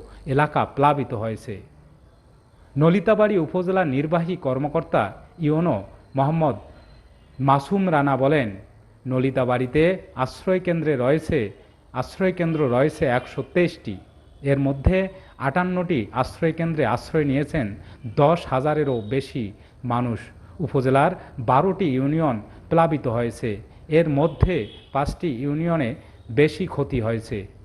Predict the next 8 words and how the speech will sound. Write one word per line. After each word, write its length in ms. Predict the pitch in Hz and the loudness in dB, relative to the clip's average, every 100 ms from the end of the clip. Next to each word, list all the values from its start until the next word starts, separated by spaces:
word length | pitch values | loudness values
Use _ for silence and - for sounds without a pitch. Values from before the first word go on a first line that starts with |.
| - - - - - - - - - - - - - - - - - - - - - - - - - | -20 -20 -20 -20 -20 -20 -20 -20 -20 -20 -20 -20 -20 -20 -20 -20 -20 -20 -20 -20 -20 -20 -20 -20 -4
শেরপুর 480 | 180 214 - 220 | 2 2 2 -2
জেলা 280 | 139 151 185 | 2 2 4
মৎস্য 480 | 156 127 139 - 185 | 4 2 0 -4 -4
কর্মকর্তা 640 | - 139 151 165 160 175 170 | 0 0 0 -2 -2 -2 -2
প্রণব 440 | - 143 151 165 - - _ _ _ | 0 0 2 0 -4 -20 _ _ _
কুমার 360 | 160 160 156 165 - - - _ | -2 2 2 2 -4 -20 -20 _
কর্মকারের 640 | - 143 160 165 165 147 120 - 131 | 2 2 2 2 2 2 -2 -8 -8
দেয়া 340 | 117 147 151 | 0 2 2